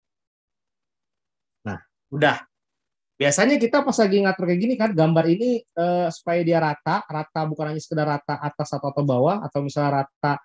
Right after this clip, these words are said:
tapi juga rata kanan kirinya, sampingnya. Misalnya gambarnya begini nih.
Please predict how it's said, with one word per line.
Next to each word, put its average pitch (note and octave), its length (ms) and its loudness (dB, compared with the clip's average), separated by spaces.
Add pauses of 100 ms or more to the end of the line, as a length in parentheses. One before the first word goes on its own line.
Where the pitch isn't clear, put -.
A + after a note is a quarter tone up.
(180)
tapi D3 160 -4
juga F#3+ 240 4
rata D#3+ 160 0
kanan E3 240 -2
kirinya, E3+ 320 -2
sampingnya. D3+ 480 -4
Misalnya C3 320 -4
gambarnya D3+ 320 -2
begini C#3 240 -2
nih. F#2+ 80 -16